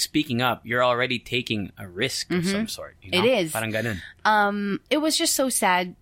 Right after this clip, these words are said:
Speaker 2: for me, uh, you know, thinking about that. It was just so sad for me because I love my job.
Speaker 1: Mm-hmm.
Speaker 2: This is my dream job. And napaisip lang ako na, what if I decide to become a mother and I'm deemed, you know, not worthy of being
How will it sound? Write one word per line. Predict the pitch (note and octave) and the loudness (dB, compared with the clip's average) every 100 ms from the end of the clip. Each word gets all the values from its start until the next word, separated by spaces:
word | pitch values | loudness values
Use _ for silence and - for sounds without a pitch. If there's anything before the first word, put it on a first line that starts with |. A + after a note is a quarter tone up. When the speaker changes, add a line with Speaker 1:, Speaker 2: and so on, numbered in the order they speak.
| - | -4
Speaker 2:
for | G#3 | 0
me, | F#3+ F3 F3 F3 E3+ E3 _ _ _ - _ | 2 2 2 2 0 -2 _ _ _ -20 _
uh, | F3 D#3+ E3 | -2 0 2
you | F#3 | 0
know, | |
thinking | F3 G3 F#3+ F3+ | 0 -2 0 0
about | D#3 C#3+ C#3+ | 0 -2 -2
that. | C#3 C3+ - | -2 -2 -2
It | |
was | E3+ G#3+ | -2 -2
just | - | 0
so | G3 | -2
sad | F3+ E3+ D3+ | 0 -2 -2
for | - D#3 | -4 -4
me | D3 | -4
because | D3+ F3+ F3 - | -4 -6 -4 -2
I | |
love | F3+ F3+ F3+ E3+ | 0 0 0 -2
my | D3+ | -6
job. | D#3 B2+ C3 | -6 -6 -6
Speaker 1:
Mm-hmm. | - G2+ F#3+ | -6 -4 0
Speaker 2:
This | G#3+ A#3 | 2 2
is | G#3 | 2
my | G3 F#3 | 2 0
dream | E3 F#3+ F#3 F#3+ F#3+ F3+ | 0 -2 0 0 0 -2
job. | - C#3+ C3+ C#3 - - - - _ | 0 0 0 -2 -8 -18 -18 -20 _
And | F#3+ G3+ | 0 2
napaisip | G#3+ A#3 A#3+ A#3 A#3 A3 | 0 0 0 0 0 0
lang | G3 | 0
ako | F3+ F3+ F3 | 0 -2 0
na, | E3+ | 0
what | - F#3 A3 | 0 0 2
if | A#3 | 2
I | - F#3+ | 0 0
decide | F#3 - E3+ D#3+ | 2 2 2 0
to | E3 | -2
become | E3 - E3+ | -4 -2 -2
a | D#3+ | 0
mother | D3+ C#3+ C#3+ D3 C#3+ | -2 -2 -2 -4 -2
and | D#3+ | 0
I'm | E3 D3+ D3 | 0 0 -2
deemed, | D#3+ D#3 D3 C#3+ D3+ - - _ _ _ _ | -2 0 2 0 -4 -14 -20 _ _ _ _
you | F3 | -2
know, | D#3+ D3 | 0 0
not | D3 E3 - | 2 2 0
worthy | E3+ E3 D#3 D3+ D3 | -2 0 0 -2 -6
of | C3 C3+ | -6 -6
being | D3 C#3 C3+ C3 B2+ A#2+ A#2+ A#2 A#2 | -4 -2 -2 -4 -6 -6 -8 -8 -8